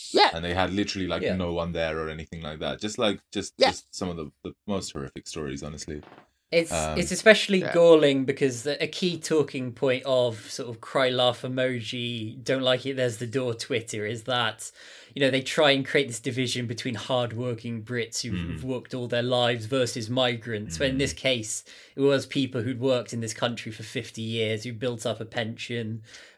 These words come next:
Speaker 3: probably
Speaker 1: Mm.
Speaker 3: m-, might own a house, you know, all of that, grown all of these roots, and still it didn't matter at the end. You could just
Speaker 1: Nope.
Speaker 3: instantly get kicked out. It's,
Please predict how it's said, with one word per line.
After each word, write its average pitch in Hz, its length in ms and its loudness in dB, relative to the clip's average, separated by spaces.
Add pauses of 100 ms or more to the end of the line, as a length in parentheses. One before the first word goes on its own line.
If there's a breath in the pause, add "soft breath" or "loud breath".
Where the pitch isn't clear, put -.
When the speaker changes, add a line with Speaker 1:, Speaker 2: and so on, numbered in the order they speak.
(100)
Speaker 3:
probably 117 480 -2
Speaker 1:
Mm. 208 340 0
Speaker 3:
m-, 135 400 -2
might 135 300 4
own 131 180 2
a 113 60 2
house, 117 580 2
you 131 80 -6
know, 123 80 -4
all 139 220 2
of 113 80 -4
that, 123 200 0
grown 139 220 2
all 143 140 2
of 120 80 -2
these 117 180 -2
roots, 117 400 -4
and 113 140 -4
still 123 400 0
it 117 180 -6
didn't 117 240 -2
matter 117 300 -4
at 101 80 -10
the 120 160 -4
end. 107 260 -6
You 120 80 -10
could 123 120 -20
just 123 220 -10
Speaker 1:
Nope. 143 120 -4
Speaker 3:
instantly 127 720 0 (240 soft breath)
get - 180 -6
kicked 143 300 -4
out. 120 360 2
It's, - 460 -8